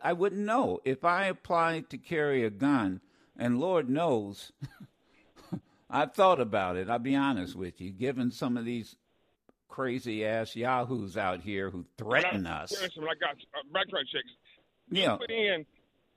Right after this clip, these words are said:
Speaker 2: all the way back to when you, about ten to fifteen years. And they went to where I said stuff had happened to me,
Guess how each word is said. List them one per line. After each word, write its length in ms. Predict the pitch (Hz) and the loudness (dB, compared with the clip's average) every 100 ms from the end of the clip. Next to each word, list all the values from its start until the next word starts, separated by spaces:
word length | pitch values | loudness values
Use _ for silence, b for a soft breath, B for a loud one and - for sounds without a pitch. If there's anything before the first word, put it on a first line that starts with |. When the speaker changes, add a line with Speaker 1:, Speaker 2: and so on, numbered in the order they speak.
| 156 | -2
Speaker 2:
all 200 | 190 208 | 2 2
the 40 | |
way 100 | 220 | 2
back 300 | 185 214 196 - | 2 0 -2 -6
to 60 | |
when 140 | 175 170 | -4 -2
you, 320 | 180 190 185 147 143 | -4 -8 -12 -8 -4
about 220 | 147 156 - | 0 -2 -2
ten 400 | 214 214 214 208 - _ | 0 2 2 0 -6 _
to 80 | 160 202 | -8 -4
fifteen 380 | 190 - 175 | -4 -2 -4
years. 280 | 170 160 101 - _ _ _ _ _ _ _ 175 | -2 -4 -6 -12 _ _ _ _ _ _ _ -4
And 140 | 156 | 0
they 180 | 208 269 | 2 0
went 400 | 240 277 262 156 _ _ _ _ _ - | 0 0 0 -2 _ _ _ _ _ -12
to 100 | 165 | -8
where 320 | 156 226 240 208 | -2 0 0 0
I 160 | 240 202 - | -2 -4 0
said 380 | 233 247 175 - _ - | 2 4 2 -4 _ -8
stuff 180 | - 214 | -6 -2
had 120 | 175 | -4
happened 360 | 202 233 240 185 | 0 0 -2 -8
to 60 | 170 | -6
me, 280 | 156 151 | -2 -2